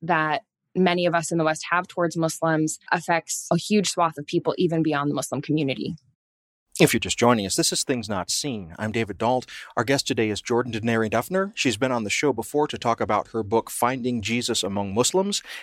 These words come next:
Speaker 2: How Loving Islam Makes Me a Better Catholic. Today, we're talking about her recent book, Islamophobia, What Christians Should Know and Do About Anti-Muslim Discrimination. A moment ago, you talked about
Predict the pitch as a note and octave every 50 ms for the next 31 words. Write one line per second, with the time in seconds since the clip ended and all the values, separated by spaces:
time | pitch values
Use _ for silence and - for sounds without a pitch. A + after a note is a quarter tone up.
0 | - - - B2+ A#2 A2 A2 A#2+ B2 C3+ B2+ A#2 - A2 - - A#2 A2+ A#2+ B2+
1 | B2 A#2+ A2 A2 - - - G#2+ G2 F#2 - F#2 E2+ E2+ - - G#2+ A2 B2 -
2 | E3+ F#3 - - - - - - - - - B2+ D3+ D#3+ C#3 C3+ - C3+ B2 A#2+
3 | A2+ G#2 G#2+ G2+ - A2+ G2+ F#2+ A2+ A2 - G#2+ F#2 E2+ G#2+ G2+ - - - A2
4 | - - A#2+ A2+ C3 C3+ A#2+ F#2+ - - - B2 B2+ A2 A2 G2 F#2 - - -
5 | - - - - - - B2+ - - - E3+ E3+ - - F#3+ F3 - - - D#3+
6 | C3+ A#2 A2 A2 A#2 A#2 - - B2 A#2 A2 G2 A#2+ A2+ A#2 A#2+ A#2+ - - A2
7 | G2 G#2 F#2+ - - - A#2 A#2+ B2 - C#3 B2 A#2 A2 A2+ - - A2+ G#2+ G#2
8 | - G2+ - - - G#2 G2 F#2 F2+ F2+ F#2 F2+ - - - - - _ _ -
9 | - - _ _ _ _ _ _ _ _ - - - - - - - - - -
10 | - - - - _ _ _ _ _ - - B2+ C#3+ F#3+ A3 G#3 D3 A#2 A2+ G#2
11 | G#2 A2+ G#2+ - B2+ A#2+ A#2+ A2+ A2 - - - - D3+ D#3 - C3+ B2 A2 G#2
12 | G#2 G2+ - -